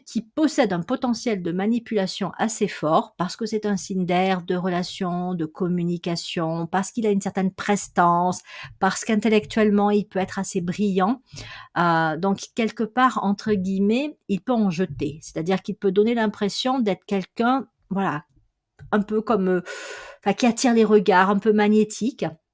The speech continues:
Mais pour le coup, si il a un ego, euh, fragile, ben, il peut utiliser, euh, ses capacités pour, ben,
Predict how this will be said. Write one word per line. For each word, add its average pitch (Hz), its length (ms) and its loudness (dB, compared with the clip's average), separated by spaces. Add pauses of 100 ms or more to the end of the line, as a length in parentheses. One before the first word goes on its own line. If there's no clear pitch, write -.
(520)
Mais 208 220 2 (120)
pour 214 160 6
le 190 120 4
coup, 311 340 0
si 294 420 -2
il 233 180 -2
a 226 240 0
un 180 300 0
ego, 233 640 0
euh, 170 180 -4
fragile, 202 760 -4 (500)
ben, 202 100 2
il 214 200 6
peut 285 160 0
utiliser, 233 800 -2 (160)
euh, 165 720 -2
ses 202 200 -4
capacités 220 920 -4 (440)
pour, 294 400 4
ben, 190 800 0